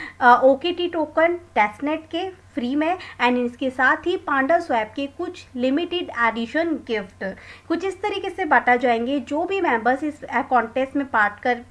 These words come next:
लेंगे। इन, अ, contest में part करने के लिए आप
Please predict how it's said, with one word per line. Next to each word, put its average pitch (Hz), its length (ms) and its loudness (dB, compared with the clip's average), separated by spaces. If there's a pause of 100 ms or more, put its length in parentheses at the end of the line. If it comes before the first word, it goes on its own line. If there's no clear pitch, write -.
लेंगे। 240 420 -2 (300)
इन, 320 280 4
अ, - 1300 0
contest 269 640 2
में 311 160 0
part 233 300 2
करने 269 240 0
के 269 140 -6
लिए 269 160 -4
आप 277 320 2